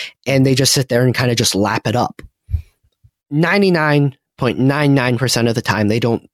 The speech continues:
uh, drink enough to affect anything. Um,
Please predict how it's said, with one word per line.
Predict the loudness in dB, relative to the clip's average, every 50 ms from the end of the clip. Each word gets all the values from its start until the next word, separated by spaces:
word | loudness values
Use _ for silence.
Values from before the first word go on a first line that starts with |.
| _ _ -6
uh, | -4 -2 -2 -2
drink | -2 -2 -2 -2 0 0
enough | 0 0 0 0 -2 -4 -8 -10 -14 -16 -20 -20 -20 _ _
to | -6 -2 0 2 2 2 0
affect | -4 -4 -4 -6 -6 -8 -8 -6 -4
anything. | -2 0 0 0 -2 -4 -6 -8 -8 -12 -16 _ _ _ _ _ _ -8
Um, | -6 -6 -4 -4 -6 -8 -10 -12 -12 -14